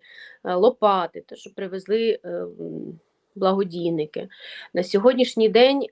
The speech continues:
ем, планується, ну, всі зареєстровані, всі, хто вже пошкоджені, по максимуму зареєстровані, ведеться роз'яснювальна робота, що робити людям далі, куди їм звернутися, як їм зареєструвати цю подію. Тобто, що це потр-,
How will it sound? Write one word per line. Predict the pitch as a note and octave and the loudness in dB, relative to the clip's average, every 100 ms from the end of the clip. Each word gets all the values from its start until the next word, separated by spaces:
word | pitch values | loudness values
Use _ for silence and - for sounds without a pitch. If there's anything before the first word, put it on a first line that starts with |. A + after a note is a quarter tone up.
| - | -8
ем, | F3+ F3+ F3 E3+ F#3+ F#3+ _ _ _ _ - - | -8 -6 -8 -10 -16 -20 _ _ _ _ -20 -10
планується, | G3 F#3+ A3 C4 B3 - G3 | -4 0 2 2 2 2 2
ну, | G3+ | 0
всі | E3 - B3+ | -2 -6 2
зареєстровані, | A#3+ A#3+ A3 - G3 F#3+ G3+ G#3+ | 4 4 0 -2 0 0 0 -2
всі, | G#3+ - | -2 -4
хто | G#3+ - | -6 -6
вже | F3+ F#3+ | -8 -8
пошкоджені, | F3+ - - A#3 B3 A3+ | -12 -6 -2 2 2 0
по | G3 | -2
максимуму | F#3 G3+ A3 A3 G3+ F#3+ | 0 0 0 -4 -2 -2
зареєстровані, | F#3+ F3+ E3+ - G3 G3 G3+ F#3+ | -2 -2 -6 -4 -4 -2 -2 -2
ведеться | F#3 A3+ B3+ | 0 -2 0
роз'яснювальна | G3+ F#3 G3 A#3 G#3+ G3+ G3 | -2 0 -2 -2 -2 -2 -2
робота, | F#3+ E3+ - E3 | -4 -4 -4 -6
що | - G3+ | -10 -4
робити | B3 G#3 A3+ G3 | -2 0 0 -2
людям | F#3+ G3+ G#3 | -4 -2 -2
далі, | F3+ D#3+ D3+ - _ - _ | 0 0 -2 -8 _ -20 _
куди | - F#3+ | -6 -2
їм | A#3+ B3+ A#3+ - | 0 0 0 -4
звернутися, | F#3 F#3 - G#3 A3 A#3+ A#3+ | -8 -8 -4 0 0 -2 -4
як | F#3 A3 A3 | 0 0 0
їм | G#3 | -2
зареєструвати | F#3 G3 G3+ - F#3+ F3 F#3 F#3+ | 0 -2 -4 -6 -6 0 0 0
цю | G#3+ G3 | -4 -6
подію. | F#3+ F#3 D#3+ E3 D3 C#3+ - - _ | -14 -14 -14 -18 -18 -20 -20 -20 _
Тобто, | - F3 _ - F3 E3+ E3 | -14 -14 _ -4 0 0 0
що | - - | -4 -6
це | G#3 | -6
потр-, | G3 F#3+ | -4 -6